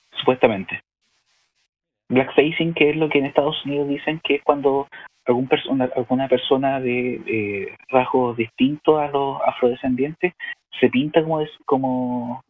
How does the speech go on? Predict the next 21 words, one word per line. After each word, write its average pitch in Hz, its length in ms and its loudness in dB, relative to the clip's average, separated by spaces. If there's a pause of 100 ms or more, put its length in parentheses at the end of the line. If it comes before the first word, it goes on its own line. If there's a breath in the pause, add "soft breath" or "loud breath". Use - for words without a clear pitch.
(180)
se - 80 4
pinta 139 220 4
como 147 220 0
negro 160 320 -2
y 151 80 -2
empieza 143 260 0
a 139 40 -2
actuar - 180 0
como 117 160 -4
negro, 117 360 -2
siendo 135 200 2
que 135 60 2
en 120 80 -2
el 113 40 -8
capítulo 120 360 -2
en 131 40 -6
ningún 117 220 -2
momento 123 340 0
actuó 147 300 2
como 143 180 -4
negro. 147 340 0